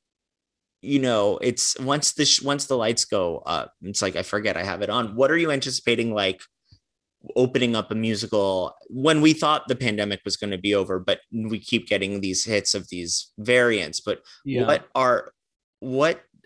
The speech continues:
Speaker 1: what's going through your head as you open a b-, new musical, which we need more of, we need
Speaker 2: Yeah.
Speaker 1: more new musicals, um, in this very historic time?
Speaker 2: Hey,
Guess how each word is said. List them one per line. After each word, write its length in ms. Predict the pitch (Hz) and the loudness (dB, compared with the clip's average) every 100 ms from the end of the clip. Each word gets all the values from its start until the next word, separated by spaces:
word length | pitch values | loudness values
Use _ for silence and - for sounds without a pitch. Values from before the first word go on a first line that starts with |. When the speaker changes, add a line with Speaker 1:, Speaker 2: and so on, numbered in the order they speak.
| _ _ - | _ _ -10
Speaker 1:
what's 260 | 139 156 - | -2 -2 0
going 180 | 196 | -6
through 140 | 185 165 | -4 -2
your 140 | 135 | 0
head 240 | 123 143 127 | 2 2 2
as 200 | 107 110 | 0 -2
you 280 | 123 127 - | -4 -2 2
open 640 | 127 139 147 147 147 143 _ - _ _ - | 2 4 2 2 -2 -10 _ -20 _ _ 0
a 200 | 117 104 | 2 0
b-, 120 | 98 - - | -4 -12 -2
new 340 | 127 123 170 | 2 6 6
musical, 560 | 185 139 143 135 104 85 | 6 4 2 0 -2 -4
which 180 | 98 - | -4 -4
we 100 | 104 | -4
need 200 | 104 123 | -2 -2
more 260 | 147 151 | 0 0
of, 220 | 107 101 107 | 0 -2 -4
we 80 | |
need 280 | 95 101 107 131 | -6 -6 -6 -2
Speaker 2:
Yeah. 360 | 135 110 87 - - | 0 0 -2 -8 -18
Speaker 1:
more 260 | 107 113 - | -12 -10 -6
new 160 | 110 | -4
musicals, 600 | 113 117 - 104 101 - - | -2 -4 -4 -4 -4 -6 -6
um, 420 | 117 95 90 113 - _ | -4 -2 -4 -10 -16 _
in 160 | 151 165 | 0 4
this 180 | 147 110 | 2 2
very 340 | 113 113 104 | 2 2 0
historic 480 | 98 - 98 85 - | -2 -4 -4 -8 -10
time? 380 | - 62 50 - _ _ _ | -14 -14 -14 -20 _ _ _
Speaker 2:
Hey, 340 | - 180 135 | -2 0 0